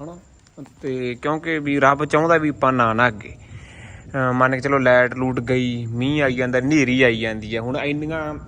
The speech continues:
ਆਫਤਾਂ ਤੋਂ ਬਾਅਦ ਆਪਾਂ ਜੇ ਨਹਾਵਾਂਗੇ ਤਾਂ ਨੁਕਸਾਨ ਹੋ ਸਕਦਾ ਆਪਣਾ, ਤਾਂ ਕਰਕੇ।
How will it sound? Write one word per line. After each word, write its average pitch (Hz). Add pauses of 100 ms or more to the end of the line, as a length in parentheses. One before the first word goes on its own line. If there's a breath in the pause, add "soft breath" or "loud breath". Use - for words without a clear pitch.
ਆਫਤਾਂ 147
ਤੋਂ 139
ਬਾਅਦ 139 (220)
ਆਪਾਂ 143
ਜੇ 135
ਨਹਾਵਾਂਗੇ 120
ਤਾਂ 120 (160)
ਨੁਕਸਾਨ 123
ਹੋ 160
ਸਕਦਾ 98
ਆਪਣਾ, 123
ਤਾਂ 117
ਕਰਕੇ। 123